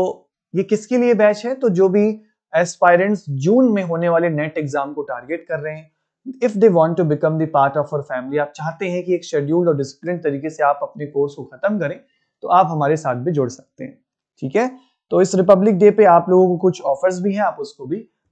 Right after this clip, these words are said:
अवेल कर सकते हैं। चलिए, अब बात करेंगे हम अपने नेक्स्ट टाइप के सिस्टम्स के बारे में, जिन्हें बाइफिनाइल्स का दर्जा दिया जाता है। इन बाइफिनाइल्स के अंदर एक और वर्ड इस्तेमाल करते हैं हम,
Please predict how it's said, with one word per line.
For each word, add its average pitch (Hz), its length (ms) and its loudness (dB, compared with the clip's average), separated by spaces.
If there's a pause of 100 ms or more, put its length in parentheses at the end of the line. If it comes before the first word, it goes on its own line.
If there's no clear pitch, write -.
(180)
अवेल 147 300 2
कर 151 180 2
सकते - 360 -16
हैं। 127 220 -16 (720)
चलिए, 131 340 0 (2250)
अब 226 120 6
बात 208 340 4
करेंगे 214 360 2
हम 220 120 2
अपने 214 240 2
नेक्स्ट 175 600 -2
टाइप 180 280 2
के 208 80 2
सिस्टम्स 165 500 -4
के 180 100 -2
बारे 123 260 0
में, 160 280 -10 (200)
जिन्हें 175 460 -2
बाइफिनाइल्स 151 720 0
का 214 100 -4
दर्जा 131 340 -4
दिया 123 220 -16
जाता 127 320 -18
है। - 120 -20 (1300)
इन 262 220 6
बाइफिनाइल्स 214 680 2
के 220 100 0
अंदर 185 400 0
एक 202 280 2
और 208 180 6
वर्ड 185 260 6
इस्तेमाल 147 440 -2
करते 135 340 -4
हैं 127 220 -6
हम, 214 260 -8